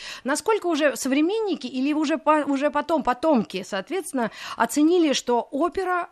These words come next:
на итальянском языке звучит, ну, по-другому. Это удивительно, это восхо-, восхитительно, и это ни, ни с чем не сравнимо. Хотя потом привыкли к немецкому.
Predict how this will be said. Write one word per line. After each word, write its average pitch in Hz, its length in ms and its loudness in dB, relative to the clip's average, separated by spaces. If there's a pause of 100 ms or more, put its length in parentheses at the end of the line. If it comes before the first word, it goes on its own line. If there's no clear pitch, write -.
(100)
на 247 180 -2
итальянском 269 540 -2
языке 240 460 -6
звучит, 247 460 -6 (380)
ну, 226 260 -4 (160)
по-другому. 247 540 0
Это 262 280 -2
удивительно, 240 720 0
это 202 160 -6
восхо-, 247 320 -4
восхитительно, 294 560 -2
и 285 240 2
это 302 200 2
ни, 302 220 6
ни 285 200 6
с 294 60 0
чем 311 220 2
не 294 80 4
сравнимо. 233 480 0
Хотя 269 260 0
потом 403 300 4
привыкли 320 380 4
к - 100 -4
немецкому. 196 580 -2